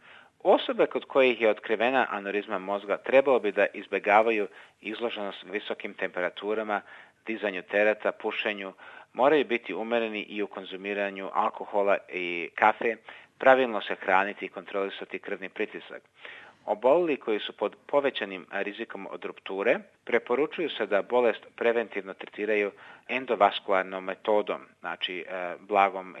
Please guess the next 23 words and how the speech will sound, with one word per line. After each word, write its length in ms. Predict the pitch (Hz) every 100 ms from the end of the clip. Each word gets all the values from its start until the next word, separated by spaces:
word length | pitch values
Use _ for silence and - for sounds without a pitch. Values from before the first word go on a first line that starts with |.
| -
hiruškom 400 | 98 95 - 92
intervencijom. 680 | 90 90 95 95 - 78 - _ - - - -
Svaka 280 | 156 160 147
aneurizma 520 | 113 107 101 110 123
u 80 | 92
glavi 360 | 101 98 104 98
bi 120 | 92
trebalo 360 | 104 110 101
da 120 | 92 90
se 160 | -
preventivno 720 | - 110 110 101 101 92 92 -
tretira, 460 | - 90 - 123 139 - - - -
budući 400 | 113 123 113 98
da 120 | 98
je 180 | 92 90
onaj 400 | - 117 131 110 101 - - -
koje 320 | - 101 92 104
ima 260 | 120 127
u 100 | 95
stalnom 640 | - - 123 120 113 104 95
strahu 600 | - 92 90 90 107 95
od 120 | 95
moguće 580 | 92 92 90 90 - 87